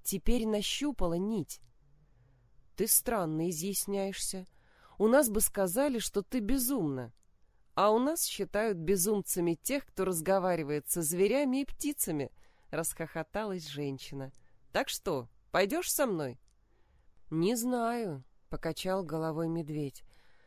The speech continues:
"Но ты можешь остаться до окончания снегопада".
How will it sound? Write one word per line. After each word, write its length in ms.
"Но 180
ты 140
можешь 420
остаться 540
до 140
окончания 640
снегопада". 840